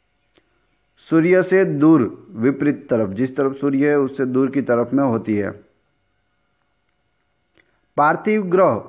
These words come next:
कौन कौन से हैं? बुध, शुक्र, पृथ्वी और मंगल, ये चारों पार्थिव ग्रह है। सूर्य से सबसे दूर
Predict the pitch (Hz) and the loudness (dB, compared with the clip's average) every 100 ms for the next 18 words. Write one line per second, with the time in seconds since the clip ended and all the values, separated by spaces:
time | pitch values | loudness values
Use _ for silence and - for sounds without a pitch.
0 | - - 180 208 175 165 147 135 107 101 | -18 -6 0 0 2 2 2 0 -2 -4
1 | 92 _ _ _ _ _ _ _ _ _ | -8 _ _ _ _ _ _ _ _ _
2 | _ _ _ _ _ _ _ _ _ _ | _ _ _ _ _ _ _ _ _ _
3 | _ _ 123 135 165 151 170 - - - | _ _ -2 2 2 2 -6 -10 -10 -4
4 | 139 165 156 156 156 131 147 - 165 165 | -4 2 2 2 -2 -2 0 2 4 4
5 | 139 131 143 151 131 95 78 - 110 120 | 4 4 4 4 2 0 -6 -10 -8 -4
6 | 143 156 156 107 - 131 135 - 165 131 | 0 2 2 -2 -2 -2 0 0 0 2
7 | 120 175 - - - 113 98 - _ _ | 2 0 -2 -14 -8 -4 -4 -8 _ _
8 | _ _ _ _ _ _ _ _ _ _ | _ _ _ _ _ _ _ _ _ _
9 | _ _ _ _ _ _ _ _ _ _ | _ _ _ _ _ _ _ _ _ _
10 | _ _ _ _ _ _ _ _ _ _ | _ _ _ _ _ _ _ _ _ _
11 | _ _ _ _ _ _ 165 165 202 208 | _ _ _ _ _ _ 2 4 4 2
12 | 214 202 202 156 - 202 180 160 202 202 | 4 2 2 -2 2 2 4 6 6 4
13 | - - | -2 -12